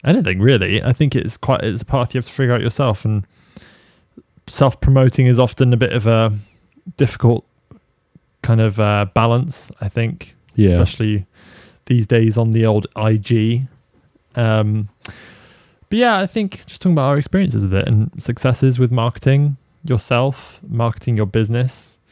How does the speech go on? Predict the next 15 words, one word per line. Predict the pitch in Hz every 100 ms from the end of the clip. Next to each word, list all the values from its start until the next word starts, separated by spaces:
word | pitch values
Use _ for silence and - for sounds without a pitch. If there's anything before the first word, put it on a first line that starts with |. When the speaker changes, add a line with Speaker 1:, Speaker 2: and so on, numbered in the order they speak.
| -
Speaker 2:
Yeah. | 95 85 82 - -
Speaker 1:
Um, | 120 117 113 113 113 110 - - _ _ _ _ _ _ _
yeah. | 185 101 92 _ _ _
Speaker 2:
What, | 107 104 107
Speaker 1:
You |
got | 196
any | 190
Speaker 2:
what | 175
Speaker 1:
thoughts, | 208 175
Bray? | 214
I'm | 233 202
just | 185
checking. | 202 247 - _ _ _ _ - _ -
Speaker 2:
Yeah, | 101 269 104 - 110
um, | 117 113 110 110 113